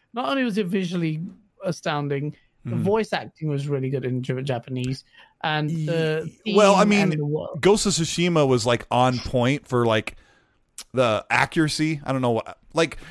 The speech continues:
Speaker 2: they did their homework. Like, this team did their homework.
Speaker 1: Yeah.
Speaker 2: Like, it feels like a, an authentic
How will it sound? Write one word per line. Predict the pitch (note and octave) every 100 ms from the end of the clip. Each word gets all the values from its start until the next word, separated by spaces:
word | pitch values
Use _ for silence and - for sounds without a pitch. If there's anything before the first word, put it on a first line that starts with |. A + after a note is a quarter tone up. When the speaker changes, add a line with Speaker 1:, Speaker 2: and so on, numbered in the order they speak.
| D3+
Speaker 2:
they | C3+ F#3
did | F#3 G3+
their | E3
homework. | C3 D#3+ D3 G#2 F2 - -
Like, | A2 A2
this | D#3+
team | - E3+ C#3+
did | C#3
their | B2+
homework. | B2+ C3 A#2
Speaker 1:
Yeah. | C3
Speaker 2:
Like, | A#2 A#2+
it | C#3+
feels | - - F3 D#3+ C#3 A2
like | B2 B2
a, | A#2+ B2+ B2+
an | C3+ B2
authentic | A#2 C3 - D3 C#3+ C3+ - -